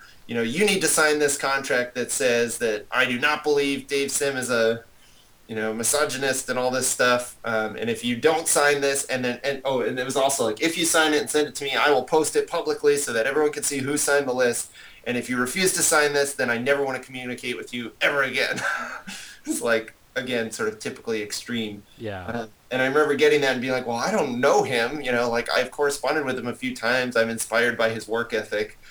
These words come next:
Speaker 1: but, like, I don't feel comfortably, like, publicly saying one thing or another about this guy's personal views, which I have no idea about." So, um, I didn't sign it, but then,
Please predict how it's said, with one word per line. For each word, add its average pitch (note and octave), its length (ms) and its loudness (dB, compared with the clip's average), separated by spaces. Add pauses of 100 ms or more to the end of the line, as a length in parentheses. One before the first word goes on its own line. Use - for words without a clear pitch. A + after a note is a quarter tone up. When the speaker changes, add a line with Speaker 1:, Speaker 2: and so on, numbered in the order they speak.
(260)
Speaker 1:
but, - 260 0
like, A2+ 300 0
I A#2+ 40 4
don't C#3 140 4
feel C#3 220 0
comfortably, C3 560 -2
like, A2+ 300 0
publicly A#2+ 500 -4
saying B2 640 0 (180)
one B2 180 -2
thing B2+ 180 0
or A#2+ 80 4
another B2 280 2
about A2+ 220 2
this A2+ 180 -2
guy's A2+ 460 2 (100)
personal A#2+ 420 -6
views, A#2+ 380 -2
which A2 180 0
I G#2 100 0
have G#2+ 220 0
no A2 180 0
idea A2+ 300 2
about." G#2 380 2 (320)
So, G#2 500 2
um, G2 420 -6 (140)
I A#2+ 100 4
didn't C#3 240 0
sign C#3 300 2
it, A#2 200 -4 (260)
but A#2+ 140 -4
then, A#2+ 380 -4